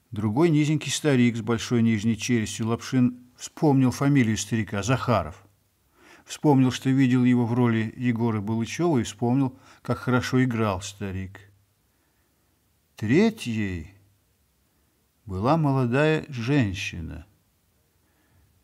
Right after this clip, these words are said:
в берете и шубке из того меха, о котором принято говорить, что он тюленей или телячий,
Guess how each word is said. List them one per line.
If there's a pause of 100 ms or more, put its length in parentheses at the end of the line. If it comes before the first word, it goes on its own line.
в
берете
и
шубке
из
того
меха,
о
котором
принято
говорить,
что
он
тюленей
или
телячий,